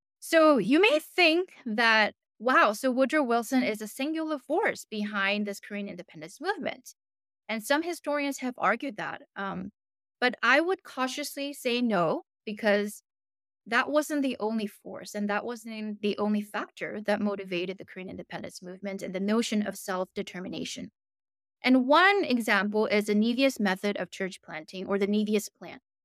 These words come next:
So this plan was introduced by John Livingston Nevius, um, and it was a development of a pre-existing theory that was developed by Henry Venn and Rufus Anderson. So Henry Venn and Rufus Anderson are basically trying to say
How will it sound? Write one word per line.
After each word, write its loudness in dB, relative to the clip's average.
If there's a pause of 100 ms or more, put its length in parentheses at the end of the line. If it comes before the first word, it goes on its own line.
(260)
So -4
this 4
plan 2
was -2
introduced 0
by 0
John -2
Livingston -6
Nevius, -8 (120)
um, -4
and 0
it 2
was 2
a 4
development 2
of 2
a -4
pre-existing -4
theory -2 (300)
that -2
was -2
developed 2
by -2
Henry -4
Venn -4
and -6
Rufus -8
Anderson. -18 (480)
So 2
Henry 4 (100)
Venn 6
and 4
Rufus 0
Anderson 0
are 4
basically -2
trying -4
to -8
say 0